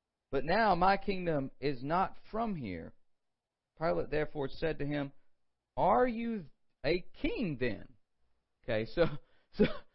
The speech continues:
Pilate wants to be clear. Okay, you're saying that you have a kingdom, so are you a king? What, <laughs> you know,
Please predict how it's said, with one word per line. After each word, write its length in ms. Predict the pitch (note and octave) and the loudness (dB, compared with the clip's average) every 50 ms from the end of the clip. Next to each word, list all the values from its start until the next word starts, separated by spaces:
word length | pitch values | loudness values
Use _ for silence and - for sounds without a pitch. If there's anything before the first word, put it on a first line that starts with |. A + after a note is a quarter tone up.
| - _ _ _ _ - | -20 _ _ _ _ 4
Pilate 320 | A#3 - C#4+ D#4+ C#4+ A#3 | 6 8 10 8 8 8
wants 180 | A3 A3 G#3 - | 6 6 4 2
to 60 | - | 0
be 140 | F3+ F#3+ F3 | 0 0 0
clear. 480 | - - G#3 G#3 F#3+ C#3+ A#2 F#2 - - - - - _ _ _ _ - | 2 4 6 6 8 6 4 2 -2 -8 -14 -20 -20 _ _ _ _ -8
Okay, 200 | C3+ - - D3+ | -2 2 2 2
you're 140 | D3 D#3 D#3 - - | 2 2 0 -4 4
saying 400 | - B3 C4+ C#4+ C#4 B3+ A#3 G#3+ | 6 6 8 8 4 2 2 2
that 140 | G3 F#3 D#3 | 2 0 0
you 180 | - F3 F#3 E3+ | 0 0 0 2
have 280 | E3+ G3+ G3+ G#3+ F#3+ | 2 2 0 0 0
a 180 | - - E3 D#3 | 2 2 0 0
kingdom, 680 | - - - C#4 D#4 D#4+ G#3 C3+ A#2 G2+ G2+ G#2+ D3 F3 - _ _ _ _ _ _ _ _ _ _ _ _ _ _ _ _ | 2 0 0 0 0 0 0 0 0 0 0 -4 -8 -10 -14 _ _ _ _ _ _ _ _ _ _ _ _ _ _ _ _
so 380 | - - F#3+ F3+ F3+ F3+ F3+ - - - - - | 2 4 6 6 6 4 2 -4 -10 -18 0 4
are 160 | E3+ F#3+ G3+ | 4 6 6
you 280 | F#3+ G#3+ C#4 D#4 D4+ C#4 | 6 4 4 8 10 10
a 140 | B3+ A#3 | 10 10
king? 500 | - - D#4 E4+ E4+ D4 G3 C#3+ A#2+ A2 - | 8 8 8 8 8 6 2 0 -2 -2 2
What, 300 | D#3+ G3 B3+ C4+ - - | 6 8 8 8 8 6
<laughs> 0 | |
you 160 | G#3+ F#3 B3 | 10 10 12
know, 200 | A#3+ A3 D#3+ - | 10 10 6 2